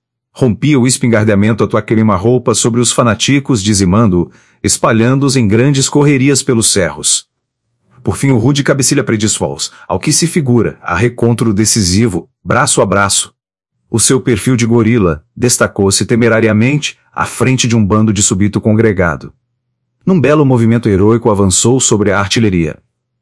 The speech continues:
Cortou-lhe, porém, o passo explosão de uma lanterneta estraçorrando e aos caudatários mais próximos, enquanto os demais fugiam para as posições primitivas de envolta, agora, com as avançadas da tropa.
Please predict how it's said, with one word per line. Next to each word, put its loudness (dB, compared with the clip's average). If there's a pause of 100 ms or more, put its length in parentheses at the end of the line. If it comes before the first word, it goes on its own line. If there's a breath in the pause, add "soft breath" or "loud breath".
(440)
Cortou-lhe, 0
porém, -2 (240)
o -2
passo -2
explosão 0
de 0
uma 2
lanterneta 0
estraçorrando 0 (180 loud breath)
e 0
aos 0
caudatários 0
mais 0
próximos, 0 (640)
enquanto 0
os 0
demais 2
fugiam 0
para 0
as -2
posições 0
primitivas 0
de 0
envolta, 0 (140)
agora, 0
com -6
as 2
avançadas 0
da -2
tropa. -4